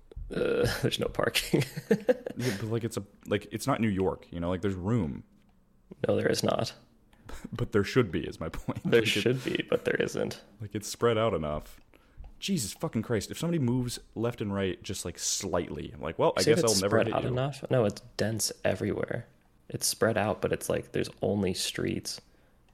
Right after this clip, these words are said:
Speaker 2: But, like, there doesn't need to be, I guess is what I'm trying to say. Like, it's geographically, there's not a reason for that.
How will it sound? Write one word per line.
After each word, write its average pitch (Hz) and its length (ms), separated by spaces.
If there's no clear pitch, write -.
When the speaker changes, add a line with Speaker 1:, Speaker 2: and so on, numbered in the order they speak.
Speaker 2:
But, 101 120
like, 104 140
there 107 120
doesn't 101 360
need 87 260
to - 60
be, - 280
I 80 80
guess 69 240
is 65 120
what 80 180
I'm 71 80
trying 73 220
to 65 80
say. - 240
Like, - 180
it's - 280
geographically, 87 1080
there's 78 240
not 82 180
a 78 40
reason 73 580
for - 140
that. - 400